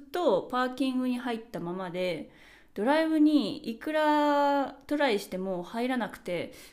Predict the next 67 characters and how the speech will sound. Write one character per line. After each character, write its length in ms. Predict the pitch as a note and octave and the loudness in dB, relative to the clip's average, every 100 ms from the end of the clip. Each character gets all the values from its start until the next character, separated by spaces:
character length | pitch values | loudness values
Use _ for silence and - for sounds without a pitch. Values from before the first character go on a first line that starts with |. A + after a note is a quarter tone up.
| _ | _
こ 140 | - | -2
れ 60 | G4+ | 0
は 100 | G#4 | 0
お 40 | |
か 160 | G#4 F#4 | 0 -4
し 200 | - E4+ | -2 -4
い 40 | |
な 120 | F#3+ | -4
と 280 | F3 - - - _ _ | -6 -10 -14 -20 _ _
思 220 | - G3+ G3 | -8 -6 -6
っ 100 | G3 | -8
て 120 | E3+ | -12
一 140 | E3 - | -12 -6
回 420 | A3+ A3+ A3 - - - | -2 0 0 -2 -14 -6
エ 160 | A3+ A3+ | -2 0
ン 120 | F#3+ | -2
ジ 240 | D#3 C3+ | -4 -6
ン 180 | - - - - - - - - | -6 -10 -14 -20 -20 -20 -20 -6
止 80 | |
め 200 | A3 G#3+ | -2 -2
て、 500 | G#3+ - B3+ F3+ A2+ - - - - | -2 -2 0 0 -2 -10 -18 -20 -6
も 60 | D#4+ | -4
う 40 | |
一 40 | D#4+ | 2
回 200 | D4 C4+ | 2 2
か 100 | B3 | -2
け 160 | - | -6
て、 340 | E3 - - - - - _ - - _ _ - - | -16 -14 -16 -16 -20 -20 _ -20 -20 _ _ -20 -4
で、 80 | C#4+ | 2
も 80 | D#4 | 4
う 60 | |
一 120 | D#4 | 4
回 480 | D#4+ D4+ D4 C#4+ C#4+ - - | 2 4 4 4 -2 -8 -6
ト 120 | D4 | 0
ラ 100 | C#4+ | 0
イ 80 | A3+ | 0
す 120 | - | -2
る 120 | F#3+ | -4
ん 80 | F#3 | -4
で 80 | F3 | -8
す 120 | - | -10
け 140 | - | -12
ど、 460 | D3+ F#3 F3 D#3+ - - - - - - - | -6 -2 -2 -4 -10 -20 -20 -20 -20 -20 -10
や 100 | D4+ | -8
っ 40 | D#4+ | -6
ぱ 180 | D#4 F4+ | -2 -2
り 80 | |
入 240 | - G3 F3+ | -2 -4 -4
ら 120 | F3 | -4
な 160 | D3 C#3+ | -8 -10
い。 140 | - - | -12 -6
ず 280 | C#4 C#4+ C#4+ | -2 -2 0
っ 20 | |
と 140 | C#4+ | -4
パ 220 | C#4+ C#4 C#4 | 0 0 0
ー 180 | C#4 | -2
キ 140 | - C4+ | -6 0
ン 120 | C4+ | 0
グ 100 | B3+ | 0
に 120 | B3+ | -2
入 280 | B3+ B3 A#3+ | -2 -4 -4
り 120 | A#3 | -6
っ 20 | |
ぱ 220 | A#3 - A3+ | -8 -8 -6
な 120 | G#3 | -6
し 200 | G#3 F#3+ | -8 -8
で、 440 | G#3+ F#3+ - - | -2 -2 -4 -10